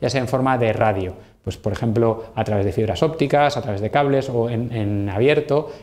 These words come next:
Incluso dos personas comunicándose con, eh, código de, de, de luces con linternas están utilizando las ondas electromagnéticas porque, eh, la luz es una onda electromagnética. Si estamos hablando cerca, utilizamos ondas mecánicas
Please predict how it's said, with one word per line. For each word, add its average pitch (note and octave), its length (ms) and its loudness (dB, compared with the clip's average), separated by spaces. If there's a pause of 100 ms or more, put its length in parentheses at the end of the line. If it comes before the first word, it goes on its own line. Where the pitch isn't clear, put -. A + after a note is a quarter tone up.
Incluso C3 680 0
dos B2+ 300 0
personas D#3+ 340 0
comunicándose D3 840 0 (100)
con, C#3 340 4
eh, B2+ 380 2
código C#3 320 4
de, C3 160 0
de, B2+ 280 0
de A#2+ 200 2
luces C3+ 300 0
con C3 140 0
linternas C#3 400 0
están B2+ 200 -4
utilizando B2 480 -2
las A2 260 -2
ondas B2+ 220 0
electromagnéticas C3 800 0 (460)
porque, D3+ 880 2
eh, B2 460 0
la A2+ 180 2
luz C3+ 240 2
es B2+ 80 -2
una B2 140 0
onda A2+ 120 2
electromagnética. G2 680 -4 (640)
Si C#3 100 2
estamos C#3+ 300 4
hablando C#3+ 360 6
cerca, E3+ 340 2
utilizamos B2+ 480 -2
ondas B2 380 0
mecánicas D#3 580 0